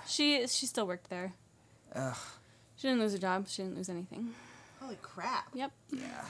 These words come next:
Speaker 2: That's, that's insane.
Speaker 1: That's part of why I left. <laughs>
Speaker 2: Well, and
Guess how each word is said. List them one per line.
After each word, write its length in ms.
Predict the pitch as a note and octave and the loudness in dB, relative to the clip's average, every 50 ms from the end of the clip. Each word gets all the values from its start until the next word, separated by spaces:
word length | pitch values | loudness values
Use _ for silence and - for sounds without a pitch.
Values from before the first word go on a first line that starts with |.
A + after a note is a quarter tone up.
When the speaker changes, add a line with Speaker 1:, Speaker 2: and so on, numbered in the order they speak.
| - - - - - - | -12 -16 -18 -20 -14 -8
Speaker 2:
That's, 480 | B2+ C#3 D3 C#3+ C3+ - - - - - - | -4 -4 -2 -2 -2 -2 -2 -2 -4 -6 -6
that's 280 | A2+ B2+ B2 A#2 - - | -6 -6 -6 -6 -6 -6
insane. 340 | A#2+ A#2 A2+ - - A#2+ A2+ | -6 -6 -6 -6 -4 -4 -4
Speaker 1:
That's 140 | G#2 G#2+ G#2 | -4 -4 -4
part 160 | - G3 G3+ | -4 -4 -4
of 100 | G3+ F#3+ G#3+ | -6 -6 -6
why 120 | G#3 A3+ | -6 -6
I 40 | A#3 A#3+ A#3+ | -6 -6 -6
left. 600 | A#3 G#3 - - - - - - C4+ C#4+ C4+ B3+ | -8 -10 -12 -14 -18 -18 -8 -4 -2 -2 0 6
<laughs> 0 | |
Speaker 2:
Well, 380 | F#3 - - A3+ F#3 F#3 F3+ - - - - - - - | 8 10 10 10 8 6 4 2 -6 -14 -16 -18 -6 -2
and 520 | F3 F3+ F3+ E3+ E3 D#3 D3 C3+ A#2+ - | 2 4 6 6 6 4 4 0 -2 -4